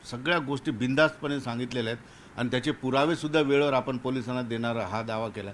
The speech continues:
त्यामुळे आता ज्ञानेश्वरी ताईंच्या पाठीशी न्यायाची एक, अ, भक्कम, अ, पाठिंबा या ठिकाणी, अ, बांगर यांच्या माध्यमातून दिसतं. आता येणाऱ्या काळामध्ये हे प्रकरण कसं कसं वळण घेतं हे पाहणं गरजेचं आहे,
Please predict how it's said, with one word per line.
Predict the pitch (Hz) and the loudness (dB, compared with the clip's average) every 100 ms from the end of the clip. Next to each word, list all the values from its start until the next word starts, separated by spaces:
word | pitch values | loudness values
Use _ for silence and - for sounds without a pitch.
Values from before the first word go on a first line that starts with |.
| - - - | -14 -20 -2
त्यामुळे | 131 156 160 | 2 6 6
आता | 147 151 | 4 2
ज्ञानेश्वरी | 131 131 120 135 139 | 0 0 0 -2 -4
ताईंच्या | - 127 127 147 131 | -2 -2 -2 -4 -2
पाठीशी | 120 110 120 107 131 131 - 107 | -2 -2 -4 -6 -6 -6 -8 -8
न्यायाची | 107 117 123 127 131 120 | -2 2 2 2 -2 -4
एक, | 113 - - - - | -4 -8 -20 -20 -10
अ, | 110 104 | -8 -6
भक्कम, | 107 98 135 143 143 | -6 -4 -4 -4 -6
अ, | 113 107 | -6 -6
पाठिंबा | 95 113 110 123 123 | -4 -6 -4 -2 0
या | 120 | 0
ठिकाणी, | 110 117 117 120 | -2 -4 -6 -6
अ, | 113 107 98 98 90 - 101 | -6 -8 -8 -8 -12 -16 -8
बांगर | 101 104 104 | -6 -6 -6
यांच्या | 104 101 110 104 - - - | -6 -6 -6 -6 -10 -20 -10
माध्यमातून | 104 107 110 107 104 110 | -6 -4 -2 -4 -4 -4
दिसतं. | 104 - | -4 -4
आता | 143 165 | -4 -2
येणाऱ्या | 127 127 151 | 0 2 0
काळामध्ये | 143 139 139 139 131 | 2 2 2 0 0
हे | 123 | -2
प्रकरण | 123 117 131 123 | -4 -4 -4 -4
कसं | 117 127 | -6 -6
कसं | 131 123 120 | -6 -4 -4
वळण | 113 117 113 | -2 -2 -4
घेतं | 104 110 | -6 -8
हे | |
पाहणं | - 107 110 107 | -6 -6 -6 -6
गरजेचं | 117 117 104 | -4 -4 -6
आहे, | 110 | -8